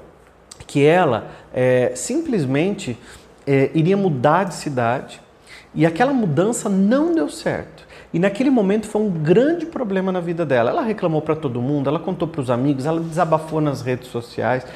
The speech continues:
Ela, ela disse pra todo mundo que aquilo ia ser um grande problema. E ela, depois de alguns meses, ela recebe uma proposta pra trabalhar na cidade que ela ficou. E é uma proposta próspera. Ela conhece o namorado da vida dela, namo-, o, o marido,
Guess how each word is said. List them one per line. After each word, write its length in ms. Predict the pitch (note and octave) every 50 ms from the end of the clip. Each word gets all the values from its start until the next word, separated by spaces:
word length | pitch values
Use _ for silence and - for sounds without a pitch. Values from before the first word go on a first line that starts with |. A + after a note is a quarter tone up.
| - - - - -
Ela, 240 | - F#3+ A3 G#3+ G3+
ela 180 | - F#3+ G3 G3+
disse 200 | F#3+ G3+ G3 -
pra 120 | - F#3
todo 240 | F3+ F#3 - B3+ G#3+
mundo 160 | A3+ A3 G#3+
que 100 | G#3 -
aquilo 180 | G3+ - - G3+
ia 40 | G3
ser 140 | G3 - G3
um 100 | G3 F#3+
grande 300 | E3+ E3+ F3 F#3 G3 F#3+
problema. 480 | - A3 G#3+ A3 F#3+ C3+ G2+ D#2+ D#2+ - - - - - - - - - - - -
E 140 | F4 F4 F4+
ela, 300 | D#4 G#3 D#3 C3+ C#3 C3+
depois 500 | B2 C#3 C#3 - D#3+ F#3 A3+ A3 E3 C3+
de 60 | C#3
alguns 340 | C3+ A#2+ A#2 A#2+ A#2 A2 G#2+
meses, 600 | A2+ A2+ A2+ B2 D3+ D#3 C#3 A#2+ A2 - - - - - - - -
ela 100 | - D#3+
recebe 380 | D#3 F3 D#3+ E3 F3 D#3+ D#3
uma 160 | E3+ F3 F3 F3
proposta 600 | F3 F3+ D#3+ C#3 - - D#3+ E3+ F#3 F3+ - D#3+
pra 120 | - D#3+
trabalhar 380 | E3 F3 D#3 D3+ D#3 D3 D#3+ E3+
na 80 | G3
cidade 420 | G3 - - C4 G#3+ F3 F3 - -
que 60 | -
ela 100 | F#3+ G#3
ficou. 560 | - - B3+ - - A#3+ - - - - - - - - - -
E 20 |
é 40 | D#4
uma 100 | E4 D#4+
proposta 460 | E4 D#4+ F3 - - B3 A#3+ - -
próspera. 720 | - - - F3+ C#3+ C#3+ D#3 G#3 G3+ - - D3 A#2 G#2+ - - - - -
Ela 140 | F#3+ G#3+
conhece 560 | G#3 - G3+ F3+ F3 F3+ G3+ G#3 - - - F#3
o 80 | E3+
namorado 480 | E3 E3 E3 E3+ E3+ D3 C#3 D3 D#3 D#3
da 100 | D3+ C#3
vida 240 | C3+ C#3 B2 B2+ A#2
dela, 380 | G#2+ A#2 A#2+ B2 C#3 C#3+ C3
namo-, 300 | B2+ C3+ C#3 C3+ C3+ B2
o, 340 | A2 - B2 B2 B2 - B2+
o 40 | A#2+
marido, 600 | B2+ B2+ B2 A#2+ G#2+ A2 B2 C#3+ D3 B2+ A#2